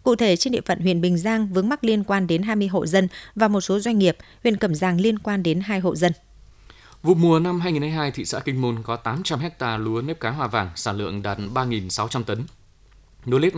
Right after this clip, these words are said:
Speaker 2: vừa được thu hoạch phục vụ đúng vào dịp Tết Quý Mão và lễ hội năm hai nghìn hai mươi ba,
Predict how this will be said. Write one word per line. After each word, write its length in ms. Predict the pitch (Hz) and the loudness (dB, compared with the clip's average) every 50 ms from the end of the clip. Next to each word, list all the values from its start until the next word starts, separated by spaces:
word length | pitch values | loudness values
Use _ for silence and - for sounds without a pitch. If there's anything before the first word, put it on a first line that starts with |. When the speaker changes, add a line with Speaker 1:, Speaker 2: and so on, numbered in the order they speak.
| 151 139 120 | -2 -4 -2
Speaker 2:
vừa 220 | 110 117 110 107 | 0 2 2 2
được 180 | 101 107 104 95 107 101 - | 2 -2 -2 -2 -4 -6 -6
thu 120 | 143 139 | -6 -4
hoạch 200 | 131 127 104 - | -2 -2 -4 -2
phục 160 | - 120 101 | -4 -4 -2
vụ 160 | 107 120 - - - - - - - - | -2 -4 -4 -4 -10 -18 -20 -20 -16 0
đúng 220 | 147 131 131 170 | 0 2 2 2
vào 140 | 196 160 127 | 2 2 2
dịp 160 | 107 113 107 - | 2 0 -2 0
Tết 140 | - 160 - | -2 -2 0
Quý 100 | - 135 | 0 -2
Mão 220 | 131 143 - 170 | -2 0 -2 0
và 100 | 170 160 | 0 0
lễ 100 | 160 156 | 0 0
hội 220 | 135 139 131 98 - - - - - - | 0 0 -2 -2 -4 -6 -14 -20 -14 -2
năm 180 | 131 131 127 123 | 0 0 0 2
hai 100 | 131 123 | 0 -2
nghìn 100 | 110 92 | -2 -2
hai 100 | 110 110 | -4 0
mươi 40 | |
ba, 180 | 113 113 110 107 | 0 0 0 -2